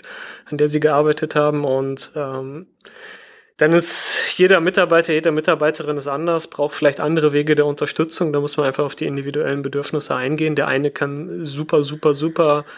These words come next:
äh, eigenständig arbeiten. Da reicht es, wenn ich dann vielleicht mal, ähm, alle zwei, drei Monate irgendwie auf ein Ergebnis gucke und nochmal Impulse mit reingebe. Das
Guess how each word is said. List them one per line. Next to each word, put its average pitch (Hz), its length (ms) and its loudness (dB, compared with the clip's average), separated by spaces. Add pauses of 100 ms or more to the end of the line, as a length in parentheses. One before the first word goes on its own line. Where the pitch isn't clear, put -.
(540)
äh, 143 200 6
eigenständig 165 640 2
arbeiten. 160 400 4
Da 143 80 4
reicht 139 340 2
es, 151 220 -2
wenn 147 100 2
ich 143 120 -2
dann 143 160 -4
vielleicht 139 400 -2
mal, 143 480 0
ähm, 143 480 -10 (100)
alle 143 240 -2
zwei, 143 240 0
drei 139 140 -2
Monate 147 400 0
irgendwie 147 340 -2
auf 143 160 -2
ein 151 60 -2
Ergebnis 135 400 0
gucke 160 260 0
und 147 140 2
nochmal 143 260 -4 (180)
Impulse 156 420 0
mit 160 200 0
reingebe. 156 460 2
Das - 300 -4